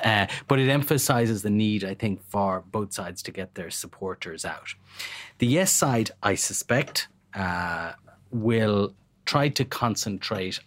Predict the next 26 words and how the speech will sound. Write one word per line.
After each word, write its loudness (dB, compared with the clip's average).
on 4
the -8
things 2
that 0
have -4
worked -6
for -4
it -12
so -2
far. -6
That -6
is -6
the -10
concentration -2
on 0
the -8
hard -2
cases, -6
on -16
rape -14
and -18
fatal -12
fetal -12
abnormalities -14
and -20
so, -8